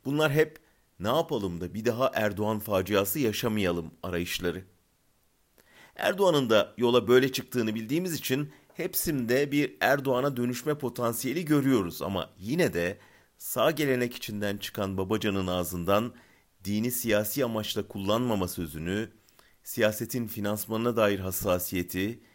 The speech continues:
insan hakları ve düşünce özgürlüğü önceliğini, kadın kotasını duymak sevindirici.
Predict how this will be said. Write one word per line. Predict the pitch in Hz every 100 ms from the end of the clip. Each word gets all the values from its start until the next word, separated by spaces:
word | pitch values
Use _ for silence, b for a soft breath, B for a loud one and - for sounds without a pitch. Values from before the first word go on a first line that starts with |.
| b b b _ -
insan | 107 107 135
hakları | 120 - 113 113
ve | 113 - -
düşünce | 90 110 117
özgürlüğü | 127 90 101 92 95
önceliğini, | 73 92 92 85 87 85 98 117 - b b b b b _ _
kadın | - 95
kotasını | 120 98 98 90 92
duymak | 87 87 104 - - _
sevindirici. | - 95 85 80 80 76 76